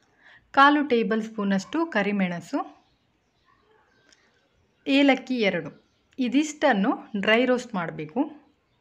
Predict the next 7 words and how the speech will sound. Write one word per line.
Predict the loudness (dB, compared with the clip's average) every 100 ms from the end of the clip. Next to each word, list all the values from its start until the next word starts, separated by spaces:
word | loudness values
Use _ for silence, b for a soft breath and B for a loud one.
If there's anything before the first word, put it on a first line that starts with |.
| _ _ B B B
ಎಣ್ಣೆ | 4 6 6
ಹಾಕುವಂತಿಲ್ಲ, | 4 0 -2 -2 -4 -6 -4 -4 -6 B B B
ಕಂಪ್ಲೀಟಾಗಿ | -4 -2 0 0 2 0 0
ಇದನ್ನು | 0 2 2
ಡ್ರೈ | 2 2 2
ರೋಸ್ಟ್ | -2 -8 -12
ಮಾಡಬೇಕು. | -12 -10 -12 -14